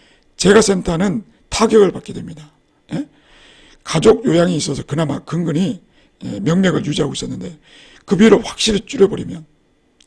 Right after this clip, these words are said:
센터가 많이 힘들어질 것입니다. 그리고 가족 요양보호사 분들도, 어, 이러지도 저러지도 못하는, 예, 그런 상황이 발생하기 때문에 이것조차도 제가 볼 때는 쉽지 않을 것이다.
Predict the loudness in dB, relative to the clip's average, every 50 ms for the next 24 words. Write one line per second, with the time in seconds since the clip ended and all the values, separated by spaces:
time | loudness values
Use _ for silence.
0 | _ -6 -4 -2 -2 0 -2 -2 -4 -6 -6 -6 -6 -6 -6 -8 -8 -10 -8 -6
1 | -6 -6 -6 -10 -14 -16 -14 -14 -16 -16 -18 -20 -20 -20 _ _ _ _ _ _
2 | _ _ -8 -6 -6 -6 -4 -2 0 0 0 0 2 2 2 2 2 -2 -6 -8
3 | -8 -10 -12 -14 -12 -10 -10 -6 -2 -2 -2 -4 -6 _ _ _ _ _ _ _
4 | _ _ _ -8 -6 -6 -2 2 6 6 6 6 6 4 2 4 2 -2 -2 -4
5 | -6 -10 -12 -12 -12 -14 -16 -16 -18 -20 _ _ _ _ _ -14 -12 -8 -4 -2
6 | -2 -2 -2 -2 -2 -4 -4 -6 -8 -10 -8 -8 -10 -10 -12 -12 -8 -4 -2 -2
7 | -2 -4 -8 _ -20 -20 -20 _ _ _ -4 2 2 2 2 4 2 0 0 0
8 | -2 -2 0 0 0 0 -2 -2 -6 -6 -4 -4 -6 -8 _ _ _ _ _ -12
9 | -12 -10 -8 -8 -8 -6 -6 -6 -8 -8 -10 -12 -12 -16 -18 -20